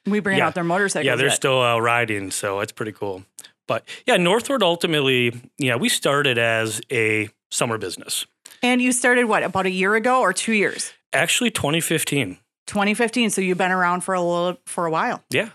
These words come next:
Speaker 2: about five years, a little over five, technically. Um, we started as a, the side hustle, you know, the side gig. That's
Speaker 1: Mm-hmm.
Speaker 2: how this began. You know,
Speaker 1: That's
Speaker 2: I
Speaker 1: how a
Speaker 2: worked
Speaker 1: lot of things start,
Speaker 2: Yeah.
Speaker 1: as, you know what, I'm just,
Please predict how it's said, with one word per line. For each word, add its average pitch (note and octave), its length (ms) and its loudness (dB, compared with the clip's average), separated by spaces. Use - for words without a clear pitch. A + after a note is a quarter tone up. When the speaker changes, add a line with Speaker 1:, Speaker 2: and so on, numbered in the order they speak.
Speaker 2:
about C3+ 140 -2
five C3 240 -2
years, C3+ 340 0
a B2+ 60 -8
little C3+ 160 2
over C3+ 180 0
five, A2 360 -2
technically. A#2 580 -6
Um, G#2 340 -10
we G#3+ 120 0
started A3+ 400 0
as E3 440 2
a, C#3 420 2
the E3+ 140 0
side B2+ 220 2
hustle, - 420 -6
you A#2+ 80 -10
know, A2 140 -4
the A2 120 -6
side A2+ 280 0
gig. F#2+ 260 -10
That's A3 180 2
Speaker 1:
Mm-hmm. G3 80 2
Speaker 2:
how D3+ 140 2
this C#3 280 -2
began. G2+ 540 -8
You B3 60 -2
know, - 20 2
Speaker 1:
That's - 100 0
Speaker 2:
I A#4+ 40 2
Speaker 1:
how B4+ 60 4
a - 40 4
Speaker 2:
worked G#4 80 2
Speaker 1:
lot A#4 160 4
of - 60 -2
things B3 200 0
start, D#3+ 300 0
Speaker 2:
Yeah. F3+ 80 2
Speaker 1:
as, G3+ 260 2
you A#3 60 -2
know A3+ 80 0
what, A#3+ 260 0
I'm A#3+ 160 2
just, A#3+ 220 0